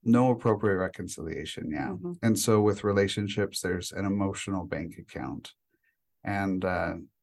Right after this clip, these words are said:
Speaker 1: it's no longer worth the emotional effort to balance the emotional bank account.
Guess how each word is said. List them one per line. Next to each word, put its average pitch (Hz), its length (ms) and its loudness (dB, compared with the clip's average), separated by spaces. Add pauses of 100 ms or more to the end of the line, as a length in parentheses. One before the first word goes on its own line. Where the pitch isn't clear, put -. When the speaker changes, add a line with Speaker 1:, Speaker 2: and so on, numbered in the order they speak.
(440)
Speaker 1:
it's 98 260 -4
no 110 160 4
longer 101 420 2
worth 101 460 0 (280)
the 95 100 -6
emotional 101 800 -2
effort 85 680 -6 (180)
to 90 500 -4
balance 87 560 -2
the 85 80 -2
emotional 85 560 -2
bank - 320 -4
account. - 500 -6